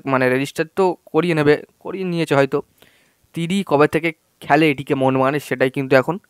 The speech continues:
দেখার। Glenn Martin যত তাড়াতাড়ি সুস্থ হবে, তত তাড়াতাড়ি কিন্তু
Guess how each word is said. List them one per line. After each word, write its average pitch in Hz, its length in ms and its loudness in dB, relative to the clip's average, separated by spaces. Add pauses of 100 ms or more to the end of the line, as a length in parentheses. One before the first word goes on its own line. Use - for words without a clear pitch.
দেখার। 113 340 -6 (560)
Glenn 143 280 4
Martin 185 360 2 (600)
যত 135 240 2
তাড়াতাড়ি 160 360 2
সুস্থ - 300 -4
হবে, 160 180 4
তত 139 240 2
তাড়াতাড়ি 139 300 -2
কিন্তু 147 400 -4